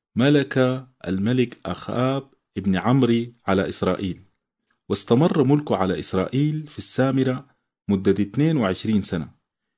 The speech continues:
ارتكب فيها أخاب الشر في عيني الرب، وشره كان أكتر من كل السبقوه. وفي الفترة دي كان في نبي اسمه إيليا، وكان الملك أخاب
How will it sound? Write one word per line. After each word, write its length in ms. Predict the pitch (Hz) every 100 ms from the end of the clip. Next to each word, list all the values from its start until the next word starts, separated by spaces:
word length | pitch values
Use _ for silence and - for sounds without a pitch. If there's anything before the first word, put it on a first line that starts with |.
| _ _
ارتكب 400 | 95 92 104 113
فيها 560 | - 180 165 127 135 139
أخاب 640 | 101 95 - 123 147 156 - _ _ _
الشر 340 | 101 - 147 143
في 140 | 113
عيني 360 | 95 104 113 98
الرب، 320 | 90 82 - _ _ _ _ _ _ _ _
وشره 400 | 104 - 185 160
كان 320 | - 170 170
أكتر 360 | 170 - - 143
من 180 | 113 101
كل 280 | - 185
السبقوه. 760 | 170 - 95 90 - 87 - - _ _ _ _ _ _ _
وفي 160 | 98 101
الفترة 380 | 117 175 175 139
دي 280 | 139 170 - _ _ _
كان 200 | 143 151
في 160 | 147 147
نبي 260 | 139 127
اسمه 220 | 127 127
إيليا، 500 | 107 101 101 85 76 - _ _ _ _ _ _
وكان 300 | 98 151 170 170
الملك 400 | 123 151 143 -
أخاب 640 | 92 - 113 139 160 160